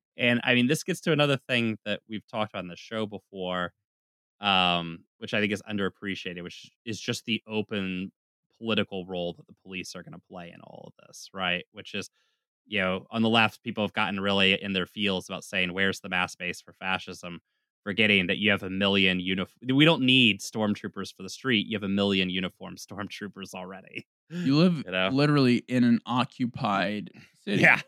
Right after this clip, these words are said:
Speaker 2: Like,
Speaker 1: <laughs>
Speaker 2: it, th-, there's a city that's under military occupation. I mean, there's a reason why, <laughs> like,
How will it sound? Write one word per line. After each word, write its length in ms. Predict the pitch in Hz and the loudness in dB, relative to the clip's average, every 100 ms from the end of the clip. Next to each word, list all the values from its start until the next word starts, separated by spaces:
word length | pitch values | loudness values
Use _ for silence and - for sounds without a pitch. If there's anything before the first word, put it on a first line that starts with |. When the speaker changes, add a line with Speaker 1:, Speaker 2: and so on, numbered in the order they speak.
| _ - | _ -2
Speaker 2:
Like, 560 | 123 120 113 107 - - | 4 4 4 0 -8 -6
Speaker 1:
<laughs> 40 | |
Speaker 2:
it, 280 | 135 92 123 | -4 -2 -4
th-, 120 | - | -4
there's 360 | 131 131 139 139 | 0 4 4 2
a 260 | 92 147 | -2 -6
city 340 | 170 180 175 135 | -6 -4 2 4
that's 200 | 127 - | 2 2
under 300 | 135 131 123 | 2 4 4
military 640 | 120 123 123 117 120 113 | 6 6 4 2 0 2
occupation. 840 | 101 117 95 - 123 170 - 53 90 | 2 2 -4 -8 -4 -4 -6 -8 -6
I 40 | 107 | 0
mean, 140 | 110 | 4
there's 240 | 117 120 120 | 6 4 2
a 80 | |
reason 460 | 117 131 139 113 98 | 0 2 2 0 -2
why, 520 | 110 113 120 104 98 | -2 2 4 4 2
<laughs> 40 | 95 | 4
like, 540 | - 139 180 147 - | 4 8 6 6 0